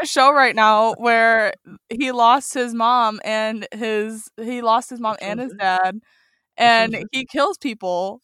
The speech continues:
Speaker 1: because of
Speaker 2: Oh,
Speaker 1: it.
Speaker 2: Dexter. Is this Dexter?
Speaker 1: Yeah, yeah, Dexter.
Speaker 2: Spoiler. Hello.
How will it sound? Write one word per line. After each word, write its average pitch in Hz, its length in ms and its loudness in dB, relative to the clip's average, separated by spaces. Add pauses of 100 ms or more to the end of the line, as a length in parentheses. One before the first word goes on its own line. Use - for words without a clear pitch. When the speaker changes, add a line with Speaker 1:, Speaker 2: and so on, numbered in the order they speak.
(120)
Speaker 1:
because 208 360 -4
of 185 140 -8
Speaker 2:
Oh, 165 80 -2
Speaker 1:
it. 151 100 -10
Speaker 2:
Dexter. 131 380 -10
Is 95 80 -16
this 120 100 -20
Dexter? 240 440 -6
Speaker 1:
Yeah, 196 120 0 (160)
yeah, 220 160 -4
Dexter. 226 560 -10
Speaker 2:
Spoiler. 170 480 -8
Hello. 208 580 -10